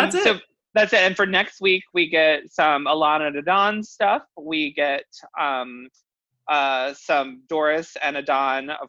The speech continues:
Speaker 2: course, have a feud with Mari and Ferdinando. And I can't even read what my other note is here on the bottom, but I guess we'll find out next week.
Speaker 1: Um, Doris tells Adan to his face, "I don't think you're being honest."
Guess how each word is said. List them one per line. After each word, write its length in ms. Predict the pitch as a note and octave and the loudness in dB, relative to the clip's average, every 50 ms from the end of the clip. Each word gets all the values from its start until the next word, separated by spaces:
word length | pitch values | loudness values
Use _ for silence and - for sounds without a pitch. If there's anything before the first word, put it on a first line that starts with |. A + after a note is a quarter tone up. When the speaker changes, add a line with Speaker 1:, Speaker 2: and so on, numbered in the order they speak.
| _ - | _ -6
Speaker 2:
course, 320 | - C#3 C3 C3+ C3+ - - | -4 -4 -4 -4 -6 -6 -6
have 160 | D#3 C3 C3+ | -6 -4 -4
a 100 | B2+ B2+ _ _ _ _ _ _ _ - | -6 -12 _ _ _ _ _ _ _ -20
feud 380 | - - C3+ B2+ B2 A#2+ B2 B2+ | -12 -6 -4 -4 -2 -4 -4 -4
with 160 | B2+ B2+ B2 A#2+ - | -6 -6 -6 -6 -4
Mari 420 | B2+ B2 A#2+ A#2+ A#2+ A#2 A#2 B2 - | -2 -2 0 0 -2 -4 -4 -6 -6
and 200 | A#2+ B2 A#2 A#2+ - | -8 -8 -10 -10 -12
Ferdinando. 920 | - D#3+ D#3+ D#3 D3+ C#3 C#3 C#3 C#3 C3+ C3 A#2+ A2+ A2+ A2+ C3+ F#3+ C#4 B3 - - | -10 -12 -10 -8 -8 -8 -6 -6 -6 -4 -4 -2 -2 -2 -2 -2 -2 -4 -4 -4 -4
And 420 | D#3 D3 D3 D3 D3 D3+ D#3 - | -4 -4 -2 -4 -4 -6 -8 -10
I 80 | D3+ E3 | -10 -10
can't 160 | - C4 C#4+ | -12 -12 -12
even 100 | A3+ F3 | -10 -10
read 140 | F#3+ A#3 G3+ | -10 -8 -10
what 100 | D3+ - | -8 -6
my 140 | C3+ C#3 | -6 -6
other 160 | D3 D3+ D3 B2+ | -6 -6 -8 -10
note 240 | B2+ D3+ D#3 C#3+ - - | -8 -8 -10 -10 -10 -10
is 200 | B2+ A#2+ A#2+ - - | -12 -12 -12 -14 -10
here 140 | C#3 A#2 A#2 | -8 -6 -6
on 80 | A#2+ B2 | -6 -8
the 60 | A2+ | -8
bottom, 360 | - A#2+ A#2 A2 G#2 G#2 A2+ _ _ _ | -6 -6 -6 -6 -8 -12 _ _ _ _
but 140 | - B2 A2+ _ _ _ _ _ _ - | -6 -6 -6 _ _ _ _ _ _ -8
I 40 | D#3 | -4
guess 180 | E3 F3+ E3 - | -4 -4 -2 -4
we'll 100 | F#3+ - | -4 -2
find 220 | F#3 F3+ F3+ E3+ | -2 -2 0 0
out 80 | E3+ D#3+ | -2 -2
next 240 | E3+ E3 - - | -4 -6 -8 -10
week. 220 | - A3+ C4 - _ _ _ _ _ _ _ - - _ - | -12 -10 -10 -12 _ _ _ _ _ _ _ -20 -12 _ -2
Speaker 1:
Um, 300 | G#3+ G#3 G3+ G3 F#3+ - - F#3 | 0 2 2 2 0 -2 -4 -4
Doris 380 | F3 G3+ G#3 G#3+ G#3+ G#3 G3+ - | 0 2 2 2 2 0 -2 -4
tells 260 | - G#3 F#3 F#3 F#3 | -2 0 0 0 0
Adan 280 | F#3 E3 F3 E3+ F3 E3+ | -2 -2 0 0 0 -2
to 120 | - F3 | -4 -4
his 140 | E3 D#3+ - | -6 -6 -6
face, 280 | - F#3 F3 E3+ - - | -6 -4 -4 -4 -4 -4
"I 100 | - F3 E3+ | -4 -2 -2
don't 140 | E3 E3 | -2 -4
think 180 | D#3+ F3+ E3 E3 | -6 -8 -8 -6
you're 80 | E3 E3 | -6 -4
being 220 | D3 E3 D#3 C#3+ | -4 -4 -6 -6
honest." 560 | A#2+ D3 D3+ C#3 C3 D3 E3+ - - - - | -6 -8 -8 -8 -8 -10 -10 -12 -12 -16 -18